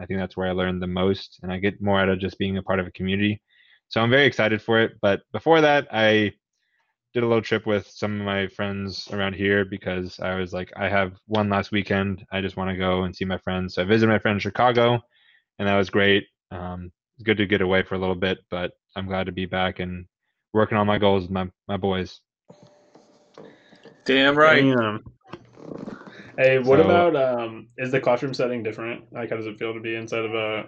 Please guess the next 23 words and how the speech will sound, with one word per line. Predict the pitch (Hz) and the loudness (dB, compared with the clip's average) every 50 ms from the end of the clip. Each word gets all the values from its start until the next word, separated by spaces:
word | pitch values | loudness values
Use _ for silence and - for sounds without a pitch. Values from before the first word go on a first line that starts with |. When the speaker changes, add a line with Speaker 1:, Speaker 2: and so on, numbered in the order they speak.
| 107 | -10
Speaker 3:
learning, | 110 113 113 113 113 113 113 113 113 - - | -10 -6 -6 -4 -4 -4 -4 -6 -6 -2 0
I | 123 | 0
mean, | 127 127 | 2 2
I | 117 113 110 | 2 2 2
guess, | 117 123 - | 2 2 2
like, | 123 113 107 - | 2 0 0 0
everybody | 123 123 127 123 120 120 117 | 0 0 2 2 2 2 2
around | 113 117 113 110 | 2 2 2 0
the | 107 | -2
world | 104 104 107 110 110 117 113 | -2 -2 0 0 0 0 -2
who's | 127 120 113 | -4 -4 -4
in | 107 107 | -4 -4
a | 110 | -2
classroom | - - 107 113 - 123 120 113 | 0 2 2 2 0 -2 -4 -4
is | 110 104 | -4 -6
basically | 92 - 113 110 110 - 117 110 107 - 110 110 110 110 110 110 110 - - _ _ _ _ _ _ _ | -6 -4 -4 -4 -2 -2 -4 -6 -4 -2 -2 0 0 0 -2 -2 -4 -8 -12 _ _ _ _ _ _ _
taking | - 120 113 - 120 110 | -4 -4 0 0 0 0
it | 107 | 0
virtually. | 101 107 107 101 - 113 110 | 0 -2 -2 0 0 0 2
How | 113 117 110 | 2 0 0
does | 110 104 | 0 -2
it | 101 101 | -4 -4
feel? | 110 107 104 107 107 110 - | -4 -4 -4 -4 -6 -8 -12